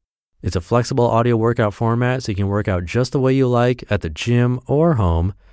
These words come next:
even outside or when you're traveling. And they even have five K, ten K, half and full marathon training programs if you've always wanted to get involved with marathons. You can simply pick the type of guidance you are feeling up for that day.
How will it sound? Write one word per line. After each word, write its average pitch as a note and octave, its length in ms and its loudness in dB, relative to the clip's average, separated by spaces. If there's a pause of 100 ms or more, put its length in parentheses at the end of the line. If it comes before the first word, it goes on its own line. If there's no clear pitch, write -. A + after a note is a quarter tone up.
even G2 220 -2
outside G2 580 0
or G2+ 220 0
when G#2+ 160 -2
you're G#2+ 80 -2
traveling. G2+ 640 -4 (380)
And G2+ 80 -4
they G#2+ 60 0
even B2+ 160 2
have A#2+ 160 2
five B2 320 0
K, B2+ 480 0
ten C3+ 320 -4
K, B2+ 480 -2 (200)
half B2 440 0
and B2+ 260 0
full C#3 280 2
marathon B2 440 2
training B2 420 0
programs D#2+ 580 0 (260)
if E2+ 100 -4
you've F2 120 2
always F#2 180 4
wanted F#2 220 2
to F2 60 -2
get F#2 180 0
involved F2 320 0
with E2+ 100 -6
marathons. F2 640 0 (380)
You G#2+ 100 -6
can G2+ 80 0
simply G#2+ 240 0
pick A#2 200 -2
the A#2+ 80 0
type A2+ 180 0
of G#2+ 100 -4
guidance A2 380 2
you G#2+ 60 2
are G2 60 0
feeling A2 360 -2
up G#2+ 160 -2
for A#2+ 260 0
that A2 240 0
day. B2 380 2